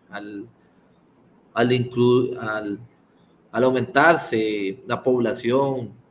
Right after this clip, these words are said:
estudiantil al máximo, va a haber incidentes, en todo, en te-,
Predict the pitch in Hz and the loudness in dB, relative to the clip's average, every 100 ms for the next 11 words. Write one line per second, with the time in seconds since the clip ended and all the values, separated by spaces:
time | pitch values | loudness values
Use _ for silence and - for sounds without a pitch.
0 | _ - - 131 135 131 139 139 113 110 | _ -18 -4 0 0 0 0 0 -2 -6
1 | 117 - 147 147 160 - _ _ _ _ | -8 -6 -8 -8 -12 -20 _ _ _ _
2 | _ - 110 123 139 143 107 110 147 - | _ -4 0 0 0 -2 -4 -2 -4 -6
3 | 101 - - _ - 98 - 104 120 127 | -14 -14 -20 _ -20 -20 -8 -4 -2 0
4 | 113 95 104 - 107 | -2 -6 -14 -16 -16